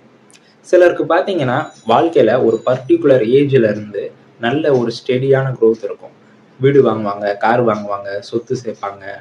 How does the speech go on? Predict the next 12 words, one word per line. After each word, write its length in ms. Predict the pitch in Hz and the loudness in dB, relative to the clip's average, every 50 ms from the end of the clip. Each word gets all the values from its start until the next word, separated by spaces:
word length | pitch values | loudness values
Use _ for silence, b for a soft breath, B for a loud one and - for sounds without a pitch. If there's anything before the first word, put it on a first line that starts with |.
| - _ | -18 _
நல்லா 320 | 110 107 104 113 117 117 110 | -10 -8 -6 -4 -4 -4 -6
சம்பாதிப்பாங்க, 680 | - 107 - 110 113 107 104 110 - - 98 101 - 98 101 98 101 | -6 -10 -8 -4 -4 -4 -4 -4 -6 -8 -10 -10 -8 -8 -6 -4 -2
ஓஹோன்னு 480 | 104 113 123 123 123 123 120 120 113 107 | 0 0 0 0 0 -2 -4 -4 0 0
வாழ்வாங்க 420 | 101 101 101 98 95 92 - - 87 87 - | 2 2 2 0 -4 -8 -8 -8 -10 -10 -10
ஒரு 180 | _ _ - - | _ _ -20 -2
குறிப்பிட்ட 440 | - 131 127 120 - 117 113 - 107 104 104 | 0 0 0 0 -2 -8 -6 -2 -2 -2 0
ஏஜ்ல 340 | 104 113 110 110 113 104 101 | 0 -2 -2 -2 -4 -2 -2
இருந்து. 300 | 98 98 101 104 113 120 - - _ _ _ | -4 -4 -8 -8 -8 -8 -8 -10 _ _ _
இதுக்கு 300 | - 170 170 170 - 151 | -2 0 0 2 0 0
காரணம் 400 | 147 151 151 165 185 190 180 156 | 0 2 2 2 2 2 0 0
என்னன்னு 280 | 139 143 156 151 143 127 | 0 0 -2 -2 -2 -2
பாத்தீங்கன்னா, 480 | 123 120 - 120 113 107 107 107 117 | -2 -2 -4 -6 -6 -6 -8 -8 -8